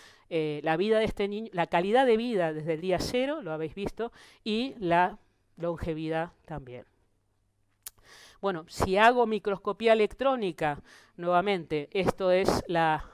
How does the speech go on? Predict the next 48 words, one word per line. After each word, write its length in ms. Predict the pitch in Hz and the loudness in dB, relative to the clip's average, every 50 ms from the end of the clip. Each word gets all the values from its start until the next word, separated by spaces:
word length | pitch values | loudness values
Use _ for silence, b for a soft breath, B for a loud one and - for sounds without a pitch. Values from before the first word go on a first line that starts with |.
| - - | -16 -12
la 420 | 175 160 160 156 156 156 156 156 | -8 -4 -4 -2 -2 -2 -2 -4
epidermis 640 | 156 - 170 165 185 226 226 208 175 156 151 - - | -4 -4 -2 2 4 4 4 2 0 -8 -8 -8 -8
y 80 | 202 185 | -6 -6
esta 180 | 170 - - 190 | -6 -2 -2 2
es 40 | 196 | 4
la 140 | 220 233 | 4 4
dermis, 420 | 254 277 285 277 262 269 302 302 - B B B B B B | 6 4 2 2 0 -4 -6 -8 -8 B B B B B B
el 160 | B 190 185 | B 0 0
colágeno 540 | 180 175 180 175 214 240 - - 269 247 240 | 0 0 0 2 2 2 2 0 -4 -4 -6
siete 320 | 233 - - 269 - 254 233 | -10 -8 -8 -6 -4 -4 -4
lo 140 | 214 196 | -4 -4
que 160 | - - 220 247 | -4 0 2 2
hace 420 | 277 294 - - - 247 269 262 B B B B B B | 2 2 0 -4 -2 -2 -2 -4 B B B B B B
es 340 | 220 247 262 - - - - | 4 4 4 2 -6 -12 -16
formar 720 | - - - 202 190 190 190 208 254 294 320 - 339 269 | -16 -6 -2 0 0 0 0 0 0 2 2 2 0 -2
la 80 | 214 180 | -4 -6
estructura 720 | 165 - - - 190 196 - - - 269 285 269 277 285 | -6 -8 -8 -6 -6 -6 -6 -8 -10 -6 -2 0 0 0
que 140 | 185 - 190 | 0 -2 -4
se 160 | - - 185 | -2 -2 -4
llama 420 | 180 - 214 214 220 226 247 240 - - | -2 0 0 0 0 -2 -4 -4 -6 -12
fibrillas 580 | - - 202 196 180 202 240 247 - 233 196 | -8 -6 -6 -4 -2 -2 -2 -2 0 -2 -2
de 80 | 165 190 | -2 -4
anclaje. 580 | 175 165 156 - 156 139 - - - 139 127 - _ _ b b b b b b | -6 -6 -6 -6 -6 -8 -8 -10 -14 -16 -18 -18 _ _ b b b b b b
O 20 | b | b
sea, 120 | - 151 | -10 -8
yo 120 | 139 180 185 | 0 4 4
hablo 220 | 190 196 202 202 | 4 4 4 2
de 100 | 208 202 | 0 0
pegamento, 600 | 202 202 202 208 202 214 247 277 277 269 - 285 | 2 2 4 4 4 4 4 -2 -4 -4 -6 -6
pero 160 | - 220 180 170 | -6 -6 -6 -2
en 60 | 165 | -2
realidad 260 | 170 165 165 175 185 | 0 0 2 2 0
el 80 | 196 196 | 0 0
pegamento 500 | - 185 180 180 190 202 226 226 - 226 | 0 2 2 2 0 -2 -6 -6 -6 -8
son 240 | - - 214 214 214 - | -6 -4 -6 -6 -6 -6
unas 280 | 220 220 220 185 131 | -6 -4 -4 -6 -6
fibras 520 | - - 294 311 262 226 233 254 - - B B B B B | -6 -4 -4 0 2 2 2 2 2 -2 B B B B B
que 120 | B - 180 | B -6 -6
lo 120 | 175 160 | -6 -2
que 100 | - 202 | 2 2
hacen 260 | 233 233 - 247 226 | 2 2 2 0 0
es 200 | 226 254 247 - | 2 0 0 0
anclar, 440 | 202 180 170 170 - 262 214 156 139 - | -2 -4 -4 0 4 4 4 4 2 -4
es 100 | 214 - | -10 -10
como, 220 | - 220 202 202 - | -8 -8 -8 -8 -10
son 240 | - - 202 190 165 | -8 -8 -6 -6 -4
como 240 | - 175 170 185 | -6 -4 0 4
anclas 540 | 233 294 285 269 226 - 240 262 277 - - | 4 4 4 2 -2 2 4 4 4 2 -2